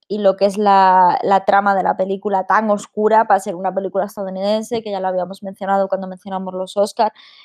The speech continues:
es una película que va a mar-, va a marcar, va a marcar historia y ha marcado historia, ¿no? Y entonces le pongo cuatro puntos.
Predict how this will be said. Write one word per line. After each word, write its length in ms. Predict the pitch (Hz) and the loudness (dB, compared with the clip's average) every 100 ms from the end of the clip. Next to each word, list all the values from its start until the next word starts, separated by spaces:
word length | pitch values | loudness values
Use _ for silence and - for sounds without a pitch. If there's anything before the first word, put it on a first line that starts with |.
| - | -2
es 200 | 226 233 | -2 2
una 160 | 208 202 | 0 2
película 420 | 202 202 220 220 | 0 2 2 2
que 160 | 208 | 2
va 120 | 196 196 | 2 4
a 20 | |
mar-, 220 | 190 190 196 | 2 -2 0
va 80 | 190 | 2
a 40 | |
marcar, 760 | 185 - - 190 185 175 175 - 208 | 2 -4 -2 0 0 -4 -8 -10 -4
va 60 | |
a 40 | 196 | -2
marcar 320 | 185 190 185 | -2 0 -2
historia 400 | 185 - 208 233 | -2 0 4 4
y 80 | 214 | 4
ha 100 | 185 | 0
marcado 400 | 175 - 175 - | -4 -6 -6 -6
historia, 420 | - - - 214 | -12 -20 -12 -6
¿no? 200 | 220 247 | -2 -4
Y 100 | 233 | -4
entonces 240 | 233 240 | -2 0
le 100 | 240 | 0
pongo 500 | 226 240 254 302 - - | 2 2 4 4 2 0
cuatro 340 | 196 170 180 | 2 2 -2
puntos. 500 | - 175 170 - - | -6 -16 -16 -20 -20